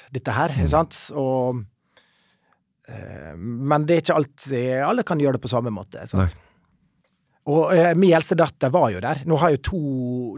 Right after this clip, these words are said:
Speaker 1: mine to eldste barn er jo sykepleiere.
Speaker 2: Ja.
Speaker 1: Så de kjenner jo døden.
Speaker 2: Ja.
Speaker 1: Eh, og de kjenner sykdom.
Speaker 2: Ja.
Speaker 1: Og de, mm, så, men, men jeg, jeg så det jo også på, på Emilie, da, min eldste som var der,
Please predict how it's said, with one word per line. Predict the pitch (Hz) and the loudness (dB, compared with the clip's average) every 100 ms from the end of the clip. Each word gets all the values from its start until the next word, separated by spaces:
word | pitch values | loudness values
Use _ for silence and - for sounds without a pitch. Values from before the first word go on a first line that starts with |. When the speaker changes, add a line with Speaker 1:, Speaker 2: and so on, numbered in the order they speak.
| 143 | -6
Speaker 1:
mine | 156 151 | -4 -2
to | 151 | 0
eldste | 139 123 139 | -2 -4 -2
barn | 131 131 | 0 0
er | 151 | 0
jo | 123 117 | -2 -4
sykepleiere. | - 120 - 123 120 67 - _ _ _ | -6 -8 -6 -4 -4 -4 -10 _ _ _
Speaker 2:
Ja. | 95 82 - _ | -2 -2 -6 _
Speaker 1:
Så | - 143 | -10 -2
de | 190 160 139 131 - | 2 4 2 -2 -4
kjenner | 151 151 165 | -2 -2 -2
jo | 117 | -2
døden. | 123 110 - - _ _ | -2 -4 -8 -20 _ _
Speaker 2:
Ja. | 117 - _ _ _ _ _ | -4 -4 _ _ _ _ _
Speaker 1:
Eh, | 135 120 110 | -6 -4 -4
og | 127 | -4
de | 127 | -4
kjenner | - 127 135 139 127 | -4 -4 -4 -4 -6
sykdom. | 104 - 123 - - 180 254 _ - | -6 -8 -8 -6 -4 -4 -6 _ -2
Speaker 2:
Ja. | - _ _ _ _ _ _ _ _ _ _ - | -2 _ _ _ _ _ _ _ _ _ _ -6
Speaker 1:
Og | 135 | -4
de, | 131 131 131 | -2 -2 -2
mm, | 131 127 120 - - - - - | -4 -6 -10 -18 -20 -20 -20 -10
så, | - 160 165 | -2 0 0
men, | 165 165 | -2 0
men | 170 185 180 | 0 2 2
jeg, | 175 | 2
jeg | 175 | 0
så | - 202 | 2 2
det | 151 | 4
jo | 160 | 2
også | - 147 | 0 -4
på, | 139 135 131 123 | 0 0 0 0
på | 151 | 0
Emilie, | 156 127 123 | 2 0 0
da, | 202 | 2
min | 160 | 2
eldste | 139 139 135 | 2 -2 -6
som | 127 | -4
var | 123 117 | 0 0
der, | 95 98 | -2 -8